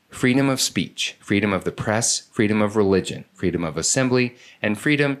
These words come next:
to petition the government for redress of grievances. The Second Amendment, the right to bear arms. In full, quote,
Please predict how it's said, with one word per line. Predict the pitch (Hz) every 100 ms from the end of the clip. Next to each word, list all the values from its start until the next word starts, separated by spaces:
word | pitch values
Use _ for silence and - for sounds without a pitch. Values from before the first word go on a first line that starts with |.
| -
to | -
petition | 120 110 - 143 -
the | 123
government | 98 95 90 85
for | -
redress | 92 87 85 80 -
of | - 87
grievances. | - 73 69 65 - - - - _ _ _ _ _
The | 98
Second | 117 107 98
Amendment, | 82 73 - - _ -
the | 85
right | 90 104 -
to | 76
bear | 87 90 64
arms. | 78 71 - - - _
In | - 92
full, | - 135 95 101 - -
quote, | 110 98 -